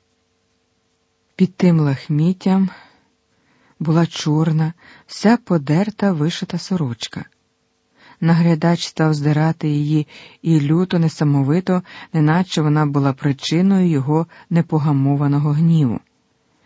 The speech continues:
Від того Марко отямився і з останніх сил простогнав: «Не смій! Сорочки, москалю, не чіпай!»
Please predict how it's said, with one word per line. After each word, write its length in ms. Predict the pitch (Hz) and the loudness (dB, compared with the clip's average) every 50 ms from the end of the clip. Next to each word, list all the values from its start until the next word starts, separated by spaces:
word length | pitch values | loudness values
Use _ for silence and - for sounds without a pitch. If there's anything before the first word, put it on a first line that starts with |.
| _ - - - _ - | _ -20 -20 -10 _ 0
Від 180 | 165 185 - | 0 0 2
того 220 | - 269 247 233 220 | 4 4 6 6 6
Марко 300 | 214 220 - - - 202 | 4 2 0 0 0 2
отямився 720 | 190 170 175 - 196 208 214 202 196 185 - - - 170 | 2 2 0 0 2 4 4 4 4 2 0 -2 -2 -2
і 80 | 160 147 | 0 0
з 80 | 143 | 0
останніх 560 | 156 151 - - - 190 202 202 202 202 185 | -2 -6 -4 -2 0 2 4 4 4 2 0
сил 320 | - - - - 180 185 185 | -4 -6 -2 0 0 0 -2
простогнав: 760 | - - 180 170 - - - 185 175 170 165 156 139 127 127 _ - - - - - - - _ _ _ - | -2 -2 -4 -4 -2 0 0 2 2 4 2 2 2 0 -2 _ -18 -20 -20 -20 -20 -20 -20 _ _ _ -10
«Не 180 | 117 117 127 127 | -6 -4 -4 -4
смій! 720 | - - - - 147 156 160 156 147 135 131 - - - _ _ _ _ _ _ _ _ _ - _ | -4 -4 0 2 4 4 6 4 4 2 0 -2 -10 -18 _ _ _ _ _ _ _ _ _ -20 _
Сорочки, 880 | - - - - 170 160 - 160 160 165 196 208 - - - - 247 233 | -20 -8 0 2 2 4 4 4 2 2 2 0 -2 -6 -2 2 4 4
москалю, 760 | 220 220 220 220 - - - - 190 175 170 170 170 180 185 | 6 4 4 2 -2 -10 -4 -2 0 2 2 2 2 2 2
не 180 | 190 180 170 175 | 2 2 0 0
чіпай!» 640 | - - - 202 - - - 156 - - - - | -2 -4 -4 -4 -4 -6 -6 -6 -4 -6 -8 -10